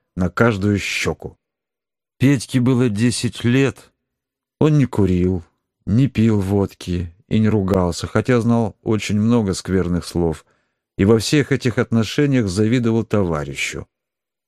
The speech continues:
Когда не было посетителей, и Прокопий, проводивший где-то бессонные ночи, днём спотыкавшись от желания спать, приваливался в тёмном углу за перегородкой — а Михайло читал «Московский листок»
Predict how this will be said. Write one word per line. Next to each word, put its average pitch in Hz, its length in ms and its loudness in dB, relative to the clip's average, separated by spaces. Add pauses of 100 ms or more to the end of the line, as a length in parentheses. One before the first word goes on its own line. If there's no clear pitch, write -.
(360)
Когда 120 340 4
не 143 200 2
было 123 240 2
посетителей, 104 920 -4 (200)
и 98 80 0
Прокопий, 104 560 2
проводивший 101 680 0
где-то 90 300 -2
бессонные 90 580 0
ночи, 101 400 0
днём 90 300 0
спотыкавшись 92 880 0
от 90 120 0
желания 92 460 0
спать, - 460 0 (460)
приваливался 104 920 2
в 85 100 -8
тёмном 92 500 0
углу 90 260 0
за 90 140 0
перегородкой — 117 880 0 (380)
а 90 120 0
Михайло 95 560 2
читал 95 440 -2
«Московский 95 680 -2
листок» 117 560 -4